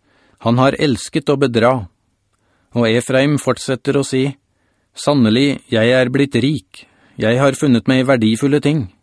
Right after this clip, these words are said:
I alt mitt slit vil de ikke finne noen misgjerning hos meg som er synd. Men jeg er Jehova din Gud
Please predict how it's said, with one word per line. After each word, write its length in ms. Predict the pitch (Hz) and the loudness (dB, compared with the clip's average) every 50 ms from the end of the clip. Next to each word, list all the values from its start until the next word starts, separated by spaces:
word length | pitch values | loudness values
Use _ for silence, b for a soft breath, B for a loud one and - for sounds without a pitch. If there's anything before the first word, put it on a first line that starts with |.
| _ _ _ _ _ _ _ _ _ _ _ _ _ _ - 127 | _ _ _ _ _ _ _ _ _ _ _ _ _ _ -4 -2
I 100 | 127 123 | 0 2
alt 300 | 123 139 151 143 - 156 | 2 2 0 0 -2 -2
mitt 140 | 156 151 - | -2 -2 -4
slit 380 | - - 120 139 160 147 - 117 | -4 -2 -2 0 -2 -2 0 0
vil 160 | 123 123 120 | 0 2 2
de 80 | 139 135 | 0 0
ikke 160 | - - - | -2 -2 -4
finne 300 | - - 143 120 113 123 139 | -4 0 0 2 2 2 2
noen 300 | 143 131 113 117 135 147 | 2 2 2 2 2 0
misgjerning 540 | 151 - - - 104 104 107 110 120 127 139 | 0 -2 -2 -2 -2 0 0 2 2 2 0
hos 160 | 135 131 - | -2 -2 -2
meg 280 | 113 110 123 139 120 92 - | -2 0 0 -2 -4 -6 -4
som 160 | - 110 113 | 0 0 0
er 80 | 123 120 | 0 0
synd. 380 | - - 143 165 127 87 85 - _ _ _ _ _ _ _ _ _ _ _ _ _ _ _ _ _ _ _ _ _ _ _ _ _ _ _ _ _ _ _ _ _ - | -2 -4 -4 -4 -4 -6 -8 -12 _ _ _ _ _ _ _ _ _ _ _ _ _ _ _ _ _ _ _ _ _ _ _ _ _ _ _ _ _ _ _ _ _ -4
Men 160 | - 127 135 139 | -2 0 2 2
jeg 240 | 127 127 139 151 | 2 2 2 2
er 160 | 151 143 139 143 | 2 2 2 2
Jehova 480 | 143 147 147 120 120 123 127 143 143 | 2 0 2 2 2 2 4 4 2
din 220 | 139 143 147 143 120 | 2 2 2 2 2
Gud 260 | 123 143 151 123 | 4 4 2 2